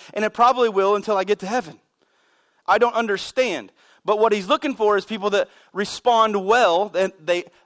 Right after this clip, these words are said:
are gonna follow what he's wanting us to do. But what's your first response?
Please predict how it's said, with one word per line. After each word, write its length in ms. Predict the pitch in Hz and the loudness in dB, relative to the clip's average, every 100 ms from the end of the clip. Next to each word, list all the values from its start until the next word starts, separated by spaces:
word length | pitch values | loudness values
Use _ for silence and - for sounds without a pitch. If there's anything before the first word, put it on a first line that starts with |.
| - | -2
are 120 | 165 | 0
gonna 180 | 175 185 | 0 -2
follow 560 | - - 254 233 165 165 | -4 0 2 4 2 2
what 120 | 170 | 0
he's 120 | 160 | -2
wanting 240 | 160 175 175 | -6 -6 -6
us 160 | 170 | -8
to 60 | 208 | -10
do. 300 | 240 311 - _ _ _ _ _ _ _ _ | -8 -8 -10 _ _ _ _ _ _ _ _
But 140 | 214 | 2
what's 160 | 277 294 | 2 2
your 100 | 285 | 0
first 280 | 285 285 - | 0 0 -2
response? 580 | 277 - 320 247 120 | -8 0 0 0 -6